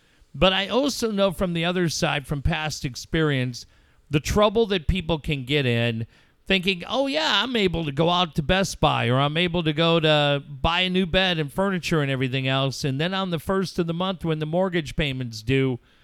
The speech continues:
you don't have any money, and that's when the sleepless nights come in and everything else that goes along with it. That's why Dan's book, Borrow Smart, Repay Smart, is such a tool, uh, to help you stay on the right track. It's yours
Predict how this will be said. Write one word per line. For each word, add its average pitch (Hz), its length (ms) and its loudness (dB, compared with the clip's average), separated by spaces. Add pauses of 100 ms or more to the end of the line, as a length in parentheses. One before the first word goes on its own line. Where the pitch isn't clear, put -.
(260)
you 165 140 2
don't 208 220 4
have 185 260 2
any 170 220 0
money, 151 480 0
and 143 260 -4
that's 165 340 -4
when 170 180 -2
the 156 100 0
sleepless 160 580 -2
nights 139 320 -4
come 147 260 -2
in 135 200 -2
and 123 120 -2
everything 131 400 -4
else 123 400 -2 (420)
that 143 140 2
goes 147 300 2
along 131 320 2
with 110 180 0
it. 92 140 -8
That's 160 260 -4
why 175 140 2
Dan's 151 360 -2
book, 131 280 0
Borrow 151 260 2
Smart, 143 360 -2
Repay 139 400 0
Smart, 131 340 -2
is 123 180 0
such - 540 -6
a 147 180 -2 (140)
tool, 131 560 0 (500)
uh, 135 380 0
to 160 200 2
help 175 440 0
you 117 420 2 (360)
stay 196 340 0
on 185 140 -2
the 160 100 0
right 151 220 -2
track. 147 340 -2
It's 131 200 -4
yours 165 360 2